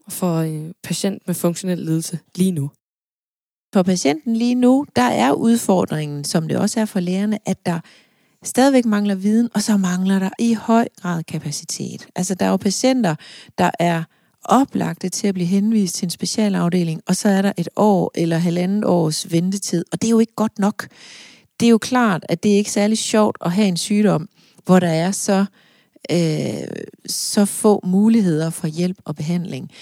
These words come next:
Speaker 2: Så det er jo en sygdomsgruppe, som er nedprioriteret i en grad, som er forfærdelig. Øh, jeg tror ikke, der er nogen patienter, der er,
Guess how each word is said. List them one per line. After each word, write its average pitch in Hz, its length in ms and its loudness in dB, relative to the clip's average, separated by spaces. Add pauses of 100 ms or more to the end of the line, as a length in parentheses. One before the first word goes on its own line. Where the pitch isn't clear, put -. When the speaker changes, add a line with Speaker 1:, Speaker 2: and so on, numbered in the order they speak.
(420)
Speaker 2:
Så - 140 0
det 202 140 0
er 202 40 8
jo 190 100 6
en 180 220 2
sygdomsgruppe, 214 840 2
som 180 300 -2
er 170 40 0
nedprioriteret 180 1300 0
i 170 220 -4
en 151 160 -6
grad, 190 520 0
som 147 520 0 (100)
er 135 360 -4 (560)
forfærdelig. - 720 -4 (580)
Øh, 143 600 -6
jeg 175 80 -2
tror - 180 -2
ikke, 320 140 -2
der 202 60 2
er 180 40 2
nogen 214 360 2
patienter, 190 500 -4
der 143 280 -6
er, - 320 -6